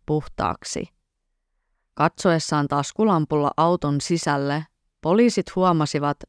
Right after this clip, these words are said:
että sekä ratissa ja vaihdekepissä vaikutti olevan verijälkiä.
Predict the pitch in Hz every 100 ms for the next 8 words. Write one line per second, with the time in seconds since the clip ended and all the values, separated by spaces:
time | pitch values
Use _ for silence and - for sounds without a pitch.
0 | _ - - 156 202 226 233 190 190 185
1 | 160 - 143 147 _ _ 160 151 165 180
2 | 151 - 139 139 143 - 147 139 139 -
3 | - 165 151 143 139 139 135 135 139 190
4 | 165 135 139 - 87